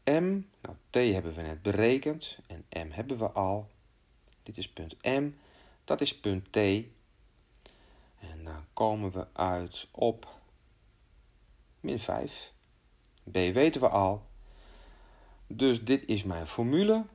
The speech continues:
Die ziet er zo uit. En dan ga ik even kijken naar punt S.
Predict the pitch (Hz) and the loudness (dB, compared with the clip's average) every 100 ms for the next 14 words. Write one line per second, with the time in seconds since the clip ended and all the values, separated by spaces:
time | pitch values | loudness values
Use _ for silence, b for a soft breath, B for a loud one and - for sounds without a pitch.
0 | - _ 92 - - 110 - 175 147 131 | -20 _ -8 -8 -6 -2 4 6 8 8
1 | 139 - - _ _ - _ _ _ _ | 6 0 -10 _ _ -20 _ _ _ _
2 | - - 101 95 92 90 87 87 - 101 | -6 -4 -2 -2 -2 -4 -4 -6 -4 -4
3 | - 92 - 107 98 87 80 - 117 104 | -4 -10 -8 -6 -6 -8 -12 -6 -4 -4
4 | 95 90 85 - - 85 80 - - _ | -6 -10 -12 -14 -8 -6 -6 -12 -18 _
5 | _ _ _ _ b b b b b b | _ _ _ _ b b b b b b
6 | _ _ _ _ 135 160 - - - | _ _ _ _ -2 -2 -2 -4 -10